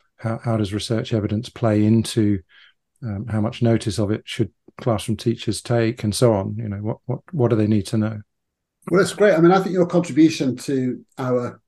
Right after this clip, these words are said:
Speaker 2: community of educators and te-,
Speaker 1: Mm-hmm.
Speaker 2: teachers and researchers is, is, is brilliant, because we don't have that many, uh, researchers who are kind of known, and, and, and communication of ideas is important, isn't it? There's lots of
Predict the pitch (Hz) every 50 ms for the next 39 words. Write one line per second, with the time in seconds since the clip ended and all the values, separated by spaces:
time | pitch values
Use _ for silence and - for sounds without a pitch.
0 | _ _ _ - - 147 143 143 135 123 123 - - 131 120 123 120 113 110 -
1 | - _ _ _ _ _ 135 131 - - - - - 143 120 107 - - 120 110
2 | 110 113 98 107 - - - - - - 160 131 117 123 127 113 - - _ _
3 | - 135 120 - - 120 120 120 113 104 135 113 113 - 123 - - - - -
4 | 127 - - - _ _ - 147 151 113 90 80 - 117 - 139 127 - - _
5 | _ _ _ - - _ _ _ _ _ _ _ _ _ _ _ - 156 196 202
6 | 247 156 156 160 139 165 175 165 175 175 151 139 135 127 123 117 - - - 131
7 | 131 131 123 127 127 - - 170 151 135 - - - - - 120 107 107 - -
8 | - - 143 131 120 113 110 113 110 - _ _ - 123 - - 135 123 104 135
9 | 139 139 135 131 131 131 127 123 123 110 - 131 127 127 127 - - - - 147
10 | 139 139 - 160 170 180 170 - 156 170 165 - 135 117 113 110 117 110 107 113
11 | 107 127 123 123 - 135 127 - 135 135 117 113 107 110 127 127 120 156 131 -
12 | - 131 -